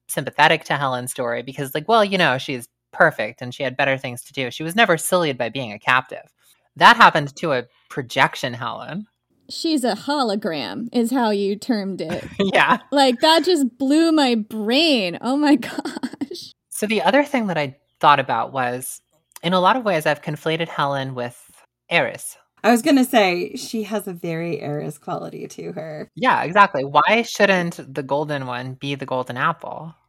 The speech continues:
Speaker 2: That actually makes her, like, doubly terrifying now that you think about it,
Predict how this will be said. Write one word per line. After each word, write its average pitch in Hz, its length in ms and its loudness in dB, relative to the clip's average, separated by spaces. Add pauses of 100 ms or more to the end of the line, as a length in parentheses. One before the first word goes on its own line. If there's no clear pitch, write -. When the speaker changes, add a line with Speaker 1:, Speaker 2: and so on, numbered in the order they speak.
(260)
Speaker 2:
That 339 100 4
actually 403 300 0
makes 302 240 0
her, 294 260 2
like, 233 400 -2
doubly 190 440 -2
terrifying - 720 -12 (180)
now 220 200 0
that 180 100 -4
you 214 80 -2
think 202 240 -8
about - 260 -12
it, - 200 -14